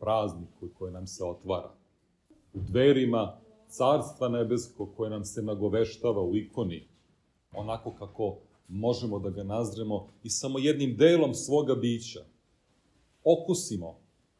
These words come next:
samo deo tog nebeskog carstva kroz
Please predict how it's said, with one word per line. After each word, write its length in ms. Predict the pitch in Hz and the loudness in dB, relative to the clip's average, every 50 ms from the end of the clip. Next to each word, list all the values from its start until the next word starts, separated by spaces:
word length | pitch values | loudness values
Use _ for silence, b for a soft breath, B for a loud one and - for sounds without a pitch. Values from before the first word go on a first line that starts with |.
| _ _ _ _ | _ _ _ _
samo 360 | - - - 165 156 160 151 | -14 -4 0 2 2 4 2
deo 280 | 117 107 165 180 175 156 | 6 8 8 8 8 6
tog 360 | - - 165 151 123 110 110 | 6 4 2 2 2 2 2
nebeskog 480 | 120 143 135 127 117 101 - - 104 - - - | 2 2 4 2 0 0 -4 -10 -16 -20 -20 -8
carstva 720 | - 127 120 117 104 92 - - - - 90 87 - - _ _ _ _ _ | -4 0 0 2 0 0 -4 -10 -14 -16 -16 -16 -16 -18 _ _ _ _ _
kroz 200 | _ 120 117 117 | _ -4 -4 -2